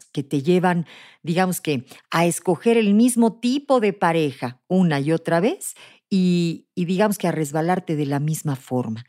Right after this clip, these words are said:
Tú te has puesto a pensar, ¿desde dónde es que escoges a tu pareja?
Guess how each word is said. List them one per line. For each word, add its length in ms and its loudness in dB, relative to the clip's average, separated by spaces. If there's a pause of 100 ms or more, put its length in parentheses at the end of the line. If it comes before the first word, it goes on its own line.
(340)
Tú 160 0
te 160 2
has 160 0
puesto 400 -2
a 120 -4
pensar, 520 -4 (520)
¿desde 480 2
dónde 300 2
es 140 -2
que 80 -4
escoges 560 -2
a 80 -2
tu 240 -12
pareja? 680 0